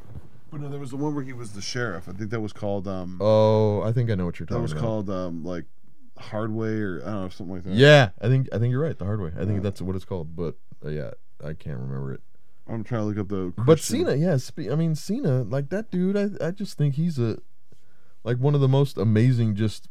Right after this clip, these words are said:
Speaker 2: people. Like, um, I read somewhere that he has the most, uh, Make-A-Wish. He has the most granted Make-A-Wish in that,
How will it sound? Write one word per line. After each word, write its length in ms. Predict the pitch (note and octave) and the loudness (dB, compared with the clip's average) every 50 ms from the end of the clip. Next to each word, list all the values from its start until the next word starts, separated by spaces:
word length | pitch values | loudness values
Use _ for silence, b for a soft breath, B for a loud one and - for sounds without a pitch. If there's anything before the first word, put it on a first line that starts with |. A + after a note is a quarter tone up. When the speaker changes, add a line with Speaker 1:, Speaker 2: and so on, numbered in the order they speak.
| - - - - | -10 -10 -10 -8
Speaker 2:
people. 580 | - - C3 D#3 D3 - - - - - G#2+ G#2+ - - - - - - - - - - - | -2 0 0 0 0 -2 -6 -10 -10 -10 -10 -10 -10 -10 -10 -10 -10 -10 -10 -10 -10 -10 -8
Like, 400 | - F2 F2+ F#2 F2 D2 - C3 - - - - - - - - - - - - - - | -6 -4 -4 -4 -4 -6 -8 -10 -10 -10 -10 -10 -10 -10 -10 -10 -10 -10 -10 -8 -6 -2
um, 400 | F#2 G2 F#2 F2 E2 D#2 D2 C#2 - - - | -2 0 0 -2 -2 -4 -6 -8 -8 -8 -6
I 100 | F#2+ A2+ | -4 -2
read 400 | A2+ B2 C3+ C#3+ D3 C3+ G#2+ - - - | 0 0 0 0 0 -2 -4 -8 -8 -8
somewhere 440 | - - C#3+ D3 D3 D3+ D#3 E3 | -4 -2 -2 0 0 0 0 0
that 180 | D#3+ B2+ G#2+ G#2 | 0 -2 -2 -2
he 420 | B2+ C3+ C#3 C#3+ C#3+ C#3+ C#3 - - - - - - - - - - - - - - - - | 0 0 0 0 -2 -2 -4 -6 -10 -10 -10 -10 -10 -10 -10 -10 -10 -10 -10 -10 -10 -8 -4
has 380 | - A#2+ B2+ B2+ C3+ C3+ B2+ A2+ | 0 2 2 4 4 4 2 2
the 120 | G#2+ A2 | 2 2
most, 640 | G#2 G#2+ G#2+ G#2+ A2 B2+ B2+ - - - - - - | 4 4 6 6 6 4 2 0 -4 -8 -10 -6 -2
uh, 420 | - G2 G2 F#2 F#2 F#2 F#2 F#2+ F#2+ - - - - - - - - - - - - - - - - - - - | 0 0 2 2 0 0 -2 -4 -6 -8 -10 -10 -10 -10 -10 -10 -10 -10 -10 -10 -10 -10 -10 -10 -10 -10 -8 -4
Make-A-Wish. 840 | - G#2+ A2 A2+ A2+ A#2 B2+ G#2+ G2 F#2+ G#2 A#2 C3 - - - - - - - - - - - - - | 0 2 4 4 4 4 2 2 2 2 2 2 0 0 -4 -8 -10 -10 -10 -10 -10 -10 -10 -10 -6 -2
He 80 | G2+ A#2 | 2 2
has 160 | A#2 A#2 G#2+ | 2 2 2
the 80 | A2+ G#2 | 2 0
most 460 | G#2 G2+ G#2 G#2 A2 G#2+ - - F2+ | 2 2 4 2 2 0 -2 -6 -6
granted 460 | F#2+ G2+ G2 G2+ G2+ F#2 G#2 G2 F2+ | -4 -2 -2 -2 0 0 -2 -2 -2
Make-A-Wish 800 | F#2 F#2 F#2+ F#2+ F#2 F#2+ F#2 F2 F2 F#2 F2 D#2+ - - - - - - - - - - - - - - - - - - - - - - - - - | 0 0 0 0 0 -2 -2 -2 -2 -2 -4 -4 -6 -8 -8 -10 -10 -10 -10 -10 -10 -10 -10 -10 -10 -10 -10 -10 -10 -10 -10 -10 -10 -10 -10 -6 -2
in 180 | G2 G2+ F#2+ F#2 | -2 0 0 0
that, 260 | F2+ F2 F2 - | -2 -2 -4 -6